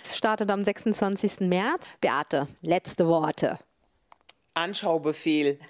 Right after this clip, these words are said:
Speaker 2: <laughs>
Speaker 1: Also schaut euch diese, ist das ei-, aber ist eine deutsche Produktionsfirma, oder?
Speaker 2: Das ist eine Produkt-,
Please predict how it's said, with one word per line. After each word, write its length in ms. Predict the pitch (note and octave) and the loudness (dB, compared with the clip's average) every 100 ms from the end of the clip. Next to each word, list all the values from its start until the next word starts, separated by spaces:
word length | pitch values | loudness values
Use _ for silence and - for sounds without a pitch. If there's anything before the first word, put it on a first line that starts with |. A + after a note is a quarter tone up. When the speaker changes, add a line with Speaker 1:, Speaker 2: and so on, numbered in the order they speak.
| _ _ _ G3 - | _ _ _ -8 0
Speaker 2:
<laughs> 220 | - - G4+ - - - - - - - - _ - _ _ - C4+ - - | 0 0 -2 -2 -2 -2 -4 -10 -8 -10 -10 _ -20 _ _ -18 -14 -14 -4
Speaker 1:
Also 380 | G#3 G3 F3+ F3+ | 0 0 2 2
schaut 300 | - A#3 A3+ | 4 2 2
euch 100 | - | 0
diese, 300 | - F2+ G3+ - - - | 0 2 0 -2 -16 -4
ist 200 | B3+ - | -2 0
das 100 | F4 | 0
ei-, 160 | - - | 0 -2
aber 160 | A#3 A3+ | 0 0
ist 160 | A#3+ | 2
eine 100 | D4+ | 2
deutsche 300 | D4+ D4+ - | 4 0 0
Produktionsfirma, 680 | D4 D4+ - D#4+ - F3 E3 | -2 -2 0 -2 0 0 2
oder? 200 | E3+ A#3 F#4+ - | 2 2 -2 -6
Speaker 2:
Das 160 | E3+ | -8
ist 160 | E3+ G3 | -6 -4
eine 100 | G3+ | -4
Produkt-, 440 | G3+ G3 F#3 - | 0 0 0 -4